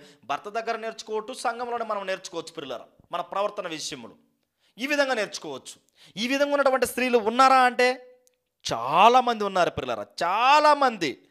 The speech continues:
ఒక అబ్రహాము శారా, ఒక ఇస్సాకు రిబ్కా, ఒక యాకోబు రాహేలు, ఒక అకుల్లా ప్రిస్కిల్లా, ఒక ఎలిజబెత్ జకరియా, ఇంకా ఒక మరియా యేసేపు. ఈ విధంగా మనం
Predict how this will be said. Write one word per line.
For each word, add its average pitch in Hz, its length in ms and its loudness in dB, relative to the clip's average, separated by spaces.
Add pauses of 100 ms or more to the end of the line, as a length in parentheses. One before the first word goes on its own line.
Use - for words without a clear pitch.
(280)
ఒక 175 140 0 (140)
అబ్రహాము 208 560 2
శారా, 156 420 0 (920)
ఒక 190 140 0 (140)
ఇస్సాకు 240 420 4 (120)
రిబ్కా, 170 320 -2 (720)
ఒక 190 140 -2
యాకోబు 226 540 2
రాహేలు, 185 500 0 (480)
ఒక 190 120 0
అకుల్లా 240 400 4
ప్రిస్కిల్లా, 202 580 -2 (760)
ఒక 175 120 -4
ఎలిజబెత్ 202 800 -4
జకరియా, 165 500 -4 (680)
ఇంకా 180 280 -2 (600)
ఒక 160 200 -6 (640)
మరియా 165 500 -4
యేసేపు. 143 540 -12 (460)
ఈ 214 140 -12
విధంగా 254 300 -8
మనం 202 240 -6